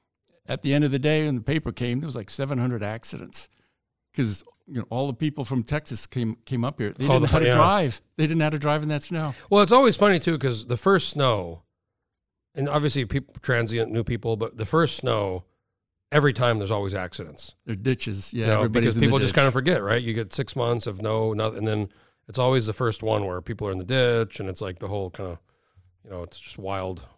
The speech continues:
Speaker 1: Yeah, I've, I've learned a long time ago to stay home on the first snow.
Speaker 2: Mm-hmm.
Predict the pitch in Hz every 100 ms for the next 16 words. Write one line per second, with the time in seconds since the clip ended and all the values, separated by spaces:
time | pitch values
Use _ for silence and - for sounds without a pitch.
0 | _ 120 113 110 107 143 127 - 139 123
1 | 123 123 110 117 110 110 107 107 107 -
2 | 104 110 107 107 98 101 - 98 110 107
3 | - _ 120 107 120 113